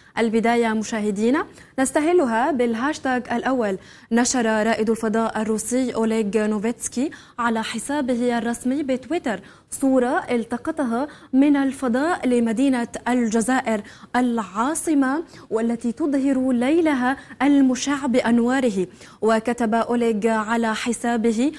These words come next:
"مدينة بيضاء جميلة على البحر الأزرق"، واصفا إياها بمدينة السلالم كونها تقع على التلال، أين كتب: "مدينة بيضاء جميلة على البحر الأزرق،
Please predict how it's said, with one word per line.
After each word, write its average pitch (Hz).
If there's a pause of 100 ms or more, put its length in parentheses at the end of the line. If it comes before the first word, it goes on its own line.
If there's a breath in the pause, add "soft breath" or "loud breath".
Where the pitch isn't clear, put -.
(160 loud breath)
"مدينة 247
بيضاء 240
جميلة 269 (300 loud breath)
على 254
البحر 262
الأزرق"، 262 (220 loud breath)
واصفا 285 (300)
إياها 302 (240 loud breath)
بمدينة 269 (520 loud breath)
السلالم 277 (240 loud breath)
كونها 294
تقع 302 (280 loud breath)
على 254
التلال، 254
أين 240
كتب: 240
"مدينة 247
بيضاء 240
جميلة 285
على 339
البحر 339
الأزرق، 285